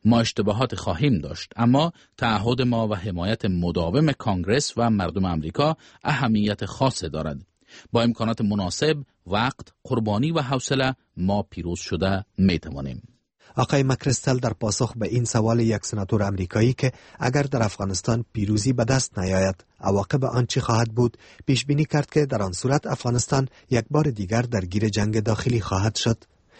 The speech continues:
Speaker 2: جنرال مکریستل همچنان گفت وی جهت پیشرفت در جمع‌آوری اطلاعات استخباراتی و دادن روحیه مثبت به مردم، عساکرش در تمام افغانستان را از مراکز نظامی بیرون آورده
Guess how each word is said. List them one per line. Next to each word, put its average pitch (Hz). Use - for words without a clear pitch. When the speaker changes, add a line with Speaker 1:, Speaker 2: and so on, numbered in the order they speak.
Speaker 2:
جنرال 110
مکریستل 113
همچنان 110
گفت 139
وی 147
جهت 127
پیشرفت 131
در 123
جمع‌آوری 104
اطلاعات 101
استخباراتی 98
و 147
دادن 151
روحیه 120
مثبت 107
به 101
مردم، 90
عساکرش 113
در 117
تمام 139
افغانستان 127
را 135
از 101
مراکز 92
نظامی 90
بیرون 95
آورده 143